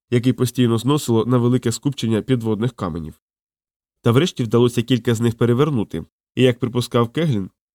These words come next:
під їхнім захистом містилася колонія гнучких створінь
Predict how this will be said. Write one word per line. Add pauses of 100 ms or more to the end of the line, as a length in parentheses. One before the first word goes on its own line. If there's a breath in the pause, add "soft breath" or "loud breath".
(120)
під
їхнім
захистом
містилася
колонія
гнучких
створінь